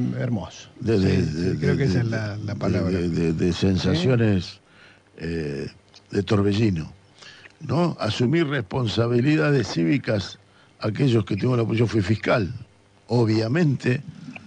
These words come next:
Speaker 2: no había <laughs> fiscalizado nunca,
Speaker 1: Nunca.
Speaker 2: pero muchos de los que estaban ahí habían fiscalizado muy pocas veces, ¿eh?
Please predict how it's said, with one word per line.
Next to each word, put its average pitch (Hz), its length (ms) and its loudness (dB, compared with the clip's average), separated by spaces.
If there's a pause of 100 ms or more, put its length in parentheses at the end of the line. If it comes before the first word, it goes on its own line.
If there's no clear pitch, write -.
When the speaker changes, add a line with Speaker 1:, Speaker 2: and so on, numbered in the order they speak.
(440)
Speaker 2:
no 135 160 2
había 135 160 4
<laughs> 131 100 2
fiscalizado 156 640 0 (400)
nunca, - 120 -2
Speaker 1:
Nunca. 143 420 -2 (380)
Speaker 2:
pero 151 260 4
muchos 196 360 0
de 165 60 4
los 156 160 2
que - 80 -2
estaban - 420 0
ahí 101 200 2
habían 104 280 0
fiscalizado 123 680 2
muy 131 160 -2
pocas 104 320 -4
veces, 104 500 0
¿eh? 165 240 2